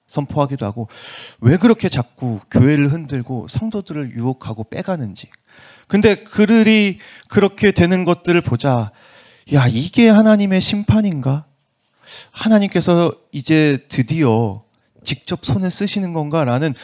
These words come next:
참 그런 생각이 들 정도로 참 많은 해석과 생각들을 하게 되더라고요. 그리고 이어지면서 뭐 클럽이나 나이트에서 또 발병이 되고 그러면서 점차 그것들이 문을 닫게 되는 것들을 보면서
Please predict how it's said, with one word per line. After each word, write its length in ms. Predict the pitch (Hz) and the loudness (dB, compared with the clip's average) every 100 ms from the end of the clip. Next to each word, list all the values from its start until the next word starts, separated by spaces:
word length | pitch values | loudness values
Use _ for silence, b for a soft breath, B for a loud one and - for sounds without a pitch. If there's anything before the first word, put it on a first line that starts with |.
| B | B
참 160 | - 196 | -8 -6
그런 280 | - 220 220 | 0 2 2
생각이 420 | 226 214 185 196 | 0 0 -2 -4
들 180 | - 135 | -4 -4
정도로 1040 | - 170 165 160 135 117 113 120 92 - _ _ _ _ _ | -2 -4 -4 -8 -2 0 2 0 -2 -12 _ _ _ _ _
참 260 | - 131 - - | -20 -18 -20 -20
많은 500 | - 98 110 120 110 - _ - | -10 -6 -2 -2 -4 -12 _ -10
해석과 320 | 147 151 127 | -8 -8 -6
생각들을 540 | 131 170 165 _ 123 | -8 -8 -12 _ -12
하게 220 | 113 147 131 | -12 -12 -14
되더라고요. 540 | - - - _ _ _ _ _ _ _ _ _ _ _ _ | -16 -16 -18 _ _ _ _ _ _ _ _ _ _ _ _
그리고 280 | _ 160 160 | _ -2 0
이어지면서 920 | 143 156 170 147 139 120 113 151 185 _ _ _ _ _ _ _ _ - _ _ - | 2 4 2 2 0 0 0 -4 -4 _ _ _ _ _ _ _ _ -20 _ _ -10
뭐 280 | 107 98 - | -8 -8 -6
클럽이나 720 | 170 175 160 147 123 120 123 _ _ | -2 0 -2 -4 -6 -10 -14 _ _
나이트에서 680 | - 101 107 - 123 110 110 - _ | -12 -8 -8 -6 -6 -4 -6 -10 _
또 240 | 123 120 - | -10 -10 -12
발병이 420 | - 107 117 113 | -10 -6 -4 -6
되고 420 | 110 101 - 107 - b b b b _ | -8 -12 -12 -18 -20 b b b b _
그러면서 420 | 143 127 117 120 | -2 0 0 -2
점차 460 | - 117 117 131 123 | -4 -6 -4 -6 -4
그것들이 460 | 123 117 123 117 | -4 -4 -4 -6
문을 280 | 107 120 127 | -4 -4 -4
닫게 240 | 117 - | -6 -8
되는 220 | 127 113 113 | -6 -6 -6
것들을 320 | - - 110 | -8 -6 -6
보면서 540 | - 110 101 98 104 | -6 -8 -12 -12 -16